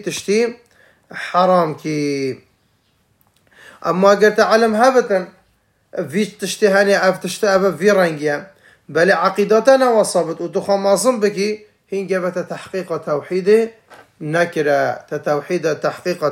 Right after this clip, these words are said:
تەوحیدێ نەکرە. قال الله تعالى عن الكافرين: «أجعل الآلهة إلها واحدا إن هذا لشيء عجاب.»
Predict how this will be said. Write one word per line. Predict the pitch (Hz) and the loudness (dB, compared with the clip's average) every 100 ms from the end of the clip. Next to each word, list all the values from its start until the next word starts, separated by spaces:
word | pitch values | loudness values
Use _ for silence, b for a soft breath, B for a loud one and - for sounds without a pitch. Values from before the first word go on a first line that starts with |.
| - | -2
تەوحیدێ | 143 139 185 185 208 214 b b b b b - 165 | -4 -2 -2 2 2 2 b b b b b -12 -4
نەکرە. | 175 160 160 147 147 135 127 - - b b b b b b b b b b b _ | -2 -2 -2 -2 -2 -2 -4 -6 -14 b b b b b b b b b b b _
قال | 214 214 208 | 4 6 6
الله | 196 196 180 196 | 4 2 2 0
تعالى | 180 185 180 170 | 2 2 2 0
عن | 170 | -2
الكافرين: | 156 - 165 151 160 190 196 190 - - | -6 -4 -4 -4 -6 -4 -2 -2 -4 -6
«أجعل | 147 185 180 180 170 | -4 -2 2 2 2
الآلهة | 156 165 165 180 180 165 170 156 160 | 0 -2 -2 -2 -2 -2 -4 -6 -4
إلها | 160 170 170 156 156 | -4 -4 -4 -6 -2
واحدا | 175 190 196 190 214 196 - | 0 0 -2 0 0 -2 -6
إن | 170 156 | -6 -4
هذا | 151 160 180 185 190 202 202 135 | -6 -2 -2 0 2 2 0 -4
لشيء | 151 147 185 165 160 135 | -8 -4 -4 -4 -8 -8
عجاب.» | 147 139 143 | -6 -4 -4